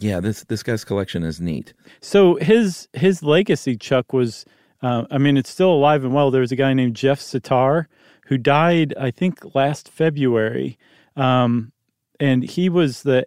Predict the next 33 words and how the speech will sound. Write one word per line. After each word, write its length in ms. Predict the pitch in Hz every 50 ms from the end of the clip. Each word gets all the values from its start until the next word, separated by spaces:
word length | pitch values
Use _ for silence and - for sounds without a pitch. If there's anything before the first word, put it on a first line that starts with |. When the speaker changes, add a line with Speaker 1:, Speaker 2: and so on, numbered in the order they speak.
| -
Speaker 2:
eight-time 440 | 156 170 - - - 165 151 147 143
winner 320 | 139 131 143 147 143 131 123
of 120 | 113 107
the 80 | 123 113
Lockmasters 840 | 110 120 127 139 - _ - 135 131 131 - - 135 127 117 113 131
International 640 | 127 127 120 120 123 127 131 127 - - 127 117
Safe 300 | 107 - - 131 131 -
Cracking 380 | - - 151 147 - - 151 135
Competition, 680 | - - 151 143 139 143 - - 160 151 - 151 135
which 160 | 117 107 -
is 60 | 117 110
basically, 340 | - 120 113 - - 120 120
like, 80 | 110
the 80 | - 117
world 240 | 113 110 117 120 110
championship 680 | - - 117 110 - 123 120 117 - - 131 113 - -
of, 260 | 110 104 95 - _ _ _ _ _ _ _ _ _ -
of 320 | 127 117 107 98 - - _
safe 280 | - - 135 127 120 -
cracking. 500 | - - 143 147 143 - 160 160 156 143 -
Speaker 1:
<laughs> 40 | - -
Yeah. 160 | - - 101 - - _ _ _ - - _ _ _ - - 466 - - - - - _
Speaker 2:
Like, 220 | - - 139 127 -
he 140 | 170 180 180
worked 260 | 170 175 170 151 -
for 160 | - 165 147
the 80 | 143 139
government, 480 | 127 135 135 139 139 135 131 127 127
too. 260 | - - 135 135 139
There 180 | 135 127 127 123
was, 160 | 123 120 -
like, 200 | 131 123 120 -
some 300 | - - 127 123 120 107